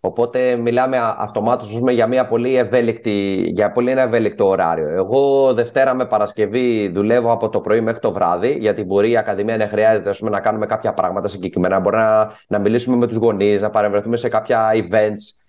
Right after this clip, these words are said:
ε, να πουλήσουμε την Ακαδημία σαν, ε, promotion σε κάποια μέρη. Έχει, ας πούμε, και κάποια brands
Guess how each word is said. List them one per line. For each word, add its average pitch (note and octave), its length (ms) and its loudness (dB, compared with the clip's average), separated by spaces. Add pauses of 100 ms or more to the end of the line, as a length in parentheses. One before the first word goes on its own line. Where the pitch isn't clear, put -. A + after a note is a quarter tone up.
(180)
ε, F#2 280 -2
να A2 140 -2
πουλήσουμε B2+ 440 0
την B2 160 -2
Ακαδημία A#2 720 0
σαν, A2+ 300 -2
ε, A2 160 -2
promotion A2 600 0
σε A2 160 -6
κάποια A2 300 0
μέρη. A2 600 0 (200)
Έχει, A2 240 -2
ας A#2 100 -4
πούμε, B2 120 -4
και A#2 100 -2
κάποια A2 580 0
brands A2+ 280 0